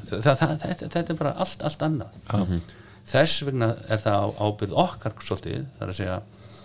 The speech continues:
Speaker 1: í þessu tilfelli vil ég segja þá E T F, sem eru hagsmunasamtök félaganna, í efstu deildum, deildum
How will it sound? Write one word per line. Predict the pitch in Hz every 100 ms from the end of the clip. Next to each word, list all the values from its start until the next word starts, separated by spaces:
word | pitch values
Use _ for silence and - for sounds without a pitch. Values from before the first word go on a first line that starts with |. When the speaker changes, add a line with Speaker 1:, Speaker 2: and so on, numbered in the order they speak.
| - - -
Speaker 1:
í | 98
þessu | 107 95
tilfelli | 101 90 87
vil | 87 90 90
ég |
segja | - 80 78
þá | 82 82
E |
T | 85 -
F, | 85 - - - - - - -
sem | - 90
eru |
hagsmunasamtök | 90 104 - 101 90 92
félaganna, | - 90 78 95 139 - - - - - - - - - - -
í | 87 87
efstu | - 85
deildum, | 95 87 87
deildum | - 85 - 95